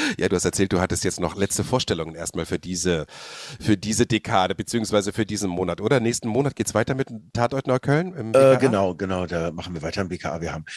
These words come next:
Speaker 2: sozusagen, ja, wie sagen wir, drei Staffeln, also ein, äh, zweimal vier Wochen und einmal zwei Wochen.
Speaker 1: Ja.
Speaker 2: Und, äh, mit der nächsten Monat geht's weiter und jetzt, äh,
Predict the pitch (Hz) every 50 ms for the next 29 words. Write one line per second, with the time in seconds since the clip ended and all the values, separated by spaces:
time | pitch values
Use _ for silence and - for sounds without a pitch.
0 | - - - - - - - - - - - 85 80 - 71 76 76 73 - -
1 | - - - - - 78 - 80 80 80 78 - - 71 73 - - - - -
2 | - - - 95 90 85 87 82 92 95 98 - - 82 82 85 - - 87 87
3 | 85 - 85 87 82 73 - - 82 85 87 90 90 87 85 80 - - - 107
4 | 110 120 123 120 110 113 110 104 - 104 95 92 - - 87 85 82 85 - -
5 | 90 98 95 95 90 - 95 85 _ - - - - - - - - - 80 -
6 | - - _ _ - - 110 104 95 98 - - 92 90 90 87 82 85 85 -
7 | 87 76 76 73 65 - - 69 69 67 73 78 78 - - - 143 - - -
8 | 127 131 - - - 71 69 67 - - 71 - - - - - -